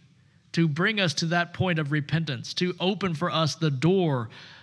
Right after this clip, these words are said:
through which we may walk hand in hand with our Savior.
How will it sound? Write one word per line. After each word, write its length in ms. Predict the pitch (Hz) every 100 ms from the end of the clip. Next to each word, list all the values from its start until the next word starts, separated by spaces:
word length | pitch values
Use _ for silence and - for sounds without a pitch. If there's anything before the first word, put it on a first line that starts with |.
| - _ _
through 160 | 175 170
which 180 | 170 160
we 120 | 160
may 160 | 147
walk 560 | 139 147 156 131 - - _ _ _ _
hand 280 | - 139 131
in 80 | 123
hand 280 | 135 139 123
with 100 | 117
our 140 | 107
Savior. 540 | - 120 110 110 127